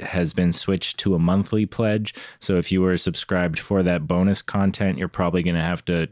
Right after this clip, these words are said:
change your pledge, but it'll still end up costing you less than it did before. So, uh, just, just go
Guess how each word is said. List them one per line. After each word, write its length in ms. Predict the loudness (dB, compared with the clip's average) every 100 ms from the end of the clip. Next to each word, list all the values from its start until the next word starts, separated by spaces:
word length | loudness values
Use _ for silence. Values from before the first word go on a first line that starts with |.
| -6
change 440 | -4 2 2 2
your 100 | 0
pledge, 480 | -2 -2 0 0 -2
but 140 | -2 0
it'll 180 | 0
still 480 | -2 -2 0 2 2
end 180 | 2 0
up 200 | -2 -4
costing 400 | -2 -2 2 2
you 100 | 2
less 480 | 2 0 -2 -4 -8 -12 -18 -18 -4
than 140 | 0 2
it 120 | 2
did 180 | 0 0
before. 540 | -2 0 0 2 0
So, 380 | -2 0 2 0
uh, 280 | -2 -2 0
just, 340 | -2 -2 -4
just 280 | -4 -4 -2
go 240 | 0 0